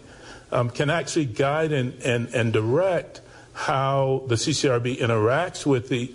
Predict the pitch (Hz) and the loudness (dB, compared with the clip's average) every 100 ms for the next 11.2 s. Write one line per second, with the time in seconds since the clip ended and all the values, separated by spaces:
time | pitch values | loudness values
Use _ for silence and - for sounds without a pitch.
0 | - 110 107 139 - - 113 - 117 104 | 0 0 -2 -8 -6 -2 -2 0 -2 0
1 | 104 - 110 - 113 107 113 - 104 107 | -4 -2 -2 0 0 0 -2 -2 -2 -2
2 | 101 104 - - - - - 123 - 147 | -6 -10 -16 -20 -20 -10 -4 -2 2 2
3 | 135 151 147 139 - 143 147 131 123 123 | 4 2 2 -2 0 0 2 2 2 0
4 | 120 - - 120 123 135 131 127 - 113 | -4 -10 -2 2 4 2 2 0 -2 -2
5 | - 107 120 101 101 95 87 - - 131 | -2 -2 -2 0 2 2 2 -2 0 2
6 | 120 107 - - - - 135 175 - 160 | 2 -2 -12 -18 -6 0 2 2 2 0
7 | 131 143 - - - - - 120 - 147 | 2 0 -4 -16 -20 -18 -4 -2 0 0
8 | - 156 151 135 127 117 113 101 127 139 | 2 2 2 0 2 2 0 0 2 2
9 | 160 214 214 - - - 117 - - - | 2 -2 -6 -12 -10 -2 -2 -2 -6 -4
10 | 123 139 170 190 185 175 156 151 120 101 | 0 2 2 0 0 0 2 0 2 2
11 | 98 | 0